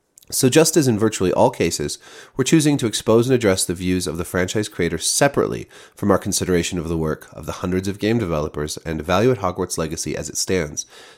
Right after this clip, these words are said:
leaving behind-the-scenes context to be considered in addition to that evaluation, rather than in place of it, so that it can be weighted according to your own values. Now see,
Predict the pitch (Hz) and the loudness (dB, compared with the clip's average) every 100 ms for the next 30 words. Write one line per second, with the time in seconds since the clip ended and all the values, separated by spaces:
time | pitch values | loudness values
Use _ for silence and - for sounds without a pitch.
0 | - 104 98 95 82 90 101 113 - 110 | -2 2 2 2 0 0 2 2 2 0
1 | 101 117 117 98 82 - 85 85 - 92 | 0 0 0 0 -4 -4 -6 -6 -6 -2
2 | 92 - 85 78 117 127 92 80 76 73 | -4 -4 -6 -2 0 0 -2 -6 -8 -8
3 | 73 71 69 67 60 73 _ - - - | -8 -8 -8 -10 -12 -14 _ -20 -12 0
4 | 87 85 78 73 73 - - 117 - 67 | 2 2 0 -2 -4 -4 0 0 0 -6
5 | - - - 80 73 - 78 73 87 85 | -10 -12 -6 -4 -6 -6 -6 -2 -2 -2
6 | 82 - - 127 127 131 90 85 - 80 | -6 -10 -4 0 0 -2 -4 -4 -4 -6
7 | 73 76 76 69 67 - - - - _ | -4 -2 -2 -4 -8 -12 -14 -16 -20 _
8 | _ _ 76 73 - 69 64 - | _ _ -6 -2 -2 -2 -10 -14